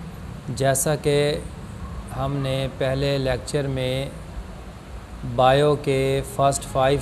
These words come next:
चैप्टर्स के शॉर्ट क्वेश्चंस आपको बताए, आज हम यूनिट नंबर सिक्स से यूनिट नंबर नाइन तक जो most important short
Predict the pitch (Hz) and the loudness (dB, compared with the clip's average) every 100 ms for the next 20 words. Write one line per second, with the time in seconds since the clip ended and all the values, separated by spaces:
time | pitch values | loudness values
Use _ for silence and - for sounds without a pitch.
0 | - 135 123 - 143 - 131 123 127 127 | 2 0 0 0 -2 0 -2 0 2 2
1 | 120 127 120 143 135 127 151 - - - | 0 -4 -4 -4 -4 -4 -8 -12 -14 -14
2 | - - - - - - - - - - | -14 -14 -14 -14 -12 -12 -10 -10 -10 -2
3 | 131 131 131 - 139 139 135 - - - | 6 6 6 2 2 4 2 -2 -10 -8
4 | 135 127 131 127 135 143 147 - - - | -6 0 4 4 4 2 0 -8 -14 -14
5 | - - - - - - - - - - | -14 -14 -16 -16 -16 -16 -16 -16 -12 -10
6 | - - 139 139 147 139 139 135 139 131 | -10 -2 4 6 6 6 4 4 2 0
7 | 131 135 143 135 139 131 139 135 - 151 | 2 2 2 2 0 4 4 4 2 0
8 | 147 - 143 131 135 135 123 123 135 139 | 0 -2 0 2 2 0 -2 -2 0 0
9 | 131 123 127 123 123 123 127 127 - 131 | 0 0 0 0 2 2 2 -2 2 2
10 | 131 - - - - - - - - - | 2 -2 -10 -10 -10 -10 -12 -12 -12 -12
11 | - - - - 131 135 143 151 151 156 | -12 -10 -10 -8 -2 4 6 8 8 6
12 | 175 - - - 143 143 147 151 - 151 | 2 -8 -14 -8 0 4 6 6 2 -2
13 | 127 143 139 139 147 139 - - - - | 0 2 2 2 0 -2 -6 -12 -10 -8
14 | - 135 135 | 2 4 4